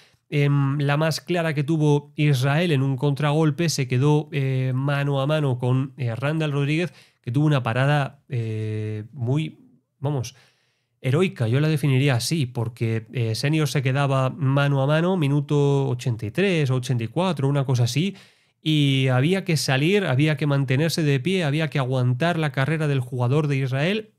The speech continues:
lanzarse a los pies y acertar, porque no es solo el gol, es que puedes cometer un penalti, mm, que te meta en un, en, en, en un problema muy complejo, ¿no? Y Randall Rodríguez, la verdad que, eh, rindió muy bien, las paradas que ha necesitado hacer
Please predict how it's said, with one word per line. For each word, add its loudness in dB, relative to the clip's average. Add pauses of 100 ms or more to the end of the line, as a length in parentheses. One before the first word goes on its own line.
(140)
lanzarse 0
a -2
los 0
pies -4
y -2
acertar, -2 (400)
porque 0
no 0
es -2
solo 0
el 2
gol, 2
es -6
que -6 (220)
puedes 0
cometer -2
un 0
penalti, 0 (140)
mm, -4
que -6
te -2
meta 0
en -2
un, -4
en, -6
en, -8
en -6
un -2
problema 0 (360)
muy 4
complejo, -2
¿no? -4
Y -2 (360)
Randall -2
Rodríguez, 0
la 0
verdad 0
que, -2
eh, 0 (140)
rindió 0
muy 4
bien, 0
las -2
paradas -2
que -6
ha -2
necesitado -2
hacer -2